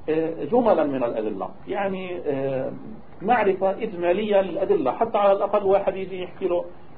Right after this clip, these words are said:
"ما، لماذا أنت قلت إن الله سبحانه وتعالى واحد؟ لماذا لا يكون اثنان، اثنين مثلًا أو أكثر؟ مش في هناك مشركين؟" إيش معنى الإشراك؟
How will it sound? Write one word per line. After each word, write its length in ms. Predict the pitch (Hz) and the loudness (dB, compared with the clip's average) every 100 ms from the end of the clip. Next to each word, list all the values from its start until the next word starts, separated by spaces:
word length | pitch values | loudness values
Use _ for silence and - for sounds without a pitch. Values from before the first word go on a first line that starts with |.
| - | -8
"ما، 460 | 143 226 220 196 170 | 0 4 4 4 2
لماذا 460 | 165 208 233 196 | 0 4 6 6
أنت 140 | 175 175 | 4 -2
قلت 300 | 175 156 - | -2 -2 -2
إن 140 | 139 | 0
الله 200 | 143 139 | 2 2
سبحانه 260 | 135 123 120 | -2 -8 -6
وتعالى 280 | 104 113 | -2 -2
واحد؟ 280 | 101 95 - - - - - - - - - - - | -2 -4 -8 -14 -16 -16 -16 -16 -16 -16 -16 -14 -2
لماذا 260 | 143 202 196 | 2 4 6
لا 80 | |
يكون 360 | 190 185 196 185 | 6 4 0 -2
اثنان، 340 | - - 185 - - | -4 -8 -8 -8 -8
اثنين 380 | - 185 143 - - - - | -6 -2 -2 -4 -10 -10 -6
مثلًا 360 | 143 127 113 | -4 -4 0
أو 140 | 160 - | 2 2
أكثر؟ 300 | 190 - - - - - - - - - - | 0 -4 -8 -10 -16 -16 -16 -16 -16 -16 -12
مش 80 | 127 - | -10 -6
في 80 | 135 | -2
هناك 240 | 131 131 135 | 0 0 -2
مشركين؟" 520 | 120 - 127 147 185 | -4 -6 -8 -8 -4
إيش 160 | 202 | -4
معنى 200 | 196 175 | -2 -2
الإشراك؟ 500 | 151 131 - 139 147 | -2 -4 -2 2 2